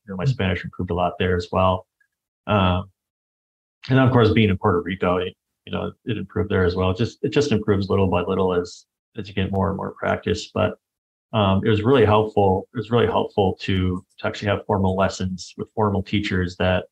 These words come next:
Speaker 1: they're able to correct you and, and kinda know the learning process to help you along. So, um, and
Speaker 2: So,
Speaker 1: it's,
Speaker 2: like,
Speaker 1: it's also
Speaker 2: did
Speaker 1: really, oh, go
Speaker 2: my
Speaker 1: ahead.
Speaker 2: bad.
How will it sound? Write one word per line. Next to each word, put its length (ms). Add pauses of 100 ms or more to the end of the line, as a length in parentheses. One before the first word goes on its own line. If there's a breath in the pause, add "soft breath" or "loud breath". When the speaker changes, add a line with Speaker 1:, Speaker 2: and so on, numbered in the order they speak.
(160)
Speaker 1:
they're 200
able 180
to 100
correct 400
you 280 (440)
and, 300
and 120
kinda 200
know 180
the 80
learning 300
process 640 (240)
to 80
help 200
you 80
along. 420 (220)
So, 400 (600 soft breath)
um, 380 (540)
and 160
Speaker 2:
So, 160
Speaker 1:
it's, 100
Speaker 2:
like, 140
Speaker 1:
it's 0
also 20
Speaker 2:
did 100
Speaker 1:
really, 260 (920)
oh, 80
go 120
Speaker 2:
my 60
Speaker 1:
ahead. 160
Speaker 2:
bad. 80